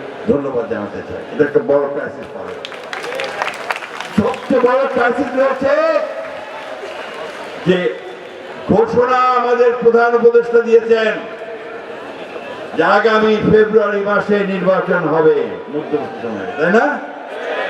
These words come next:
এই নির্বাচনটা আমরা চাই। দেশের মানুষ চায়, দেশের মানুষ একটা নির্বাচিত সরকারের অধীনে দেশ পরিচালনা করতে চায়। আমার তো যাওয়ারই জায়গা নাই।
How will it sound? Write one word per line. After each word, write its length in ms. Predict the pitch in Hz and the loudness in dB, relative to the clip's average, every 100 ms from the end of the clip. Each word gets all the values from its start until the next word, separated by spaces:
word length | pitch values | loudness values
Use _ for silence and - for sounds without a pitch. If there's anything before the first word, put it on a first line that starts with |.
| - - - - - - - | -6 -6 -6 -8 -8 -10 2
এই 140 | 151 | 2
নির্বাচনটা 640 | 156 156 156 156 156 139 139 | 4 4 4 4 2 0 -2
আমরা 180 | 127 117 - | 0 -2 -2
চাই। 220 | 95 80 80 - - - 294 330 339 339 330 - - 127 127 | -2 -4 -8 -10 -8 -6 -4 0 2 4 4 4 4 4 6
দেশের 280 | 165 196 190 | 6 6 4
মানুষ 300 | 190 233 233 - | 2 2 2 2
চায়, 320 | 226 220 185 - - - - - - - - - | 2 2 0 -2 -8 -10 -12 -10 -10 -10 -10 -2
দেশের 300 | 180 175 220 | 2 4 4
মানুষ 400 | 202 208 233 254 233 | 6 4 4 2 0
একটা 340 | 220 - 233 240 277 - - - - - | 0 0 2 2 2 0 -6 -10 -10 -10
নির্বাচিত 580 | 175 202 190 233 233 233 247 - | -8 -2 4 4 4 2 2 2
সরকারের 460 | 202 220 240 233 233 220 | 2 0 2 2 2 4
অধীনে 320 | 214 233 233 220 - - - - | 4 6 4 2 -6 -12 -14 2
দেশ 180 | 214 208 - | 2 2 0
পরিচালনা 460 | 208 202 208 202 185 | 0 2 0 0 -2
করতে 340 | 185 190 170 - | -2 -6 -4 -4
চায়। 240 | 143 - - - - - - - - - - - - - - | -4 -6 -10 -14 -14 -14 -14 -12 -12 -12 -14 -14 -14 -10 -2
আমার 180 | 196 226 | 2 4
তো 60 | 220 | 4
যাওয়ারই 460 | 220 214 240 240 | 2 4 2 4
জায়গা 260 | 240 214 202 | 2 2 0
নাই। 200 | 151 | 0